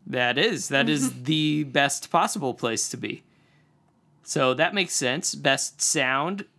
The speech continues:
Speaker 1: uh, was also up against Close Encounters of the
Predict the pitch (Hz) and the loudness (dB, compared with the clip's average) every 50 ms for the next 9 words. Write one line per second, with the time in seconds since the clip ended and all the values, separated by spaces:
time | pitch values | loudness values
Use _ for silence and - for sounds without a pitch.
0 | _ _ - 143 127 120 113 110 110 107 110 113 - - _ _ _ - 147 135 | _ _ -4 0 0 2 2 2 0 0 -2 -2 -4 -8 _ _ _ -4 -4 -4
1 | 123 - - 135 127 127 - - 156 135 127 127 120 120 120 120 127 120 127 120 | -2 -2 -2 0 0 0 0 -2 0 0 0 0 0 0 -2 -4 -4 -4 -4 -4
2 | 113 - - - 151 127 - - 127 - 131 120 113 113 120 117 110 113 - - | -4 -4 -4 -4 -4 -4 -4 -4 -4 -4 -4 -4 -4 -4 -6 -8 -10 -10 -12 -18
3 | - _ _ _ _ _ - 127 123 113 110 107 110 - | -20 _ _ _ _ _ -6 -4 -2 -2 -2 -2 -4 -8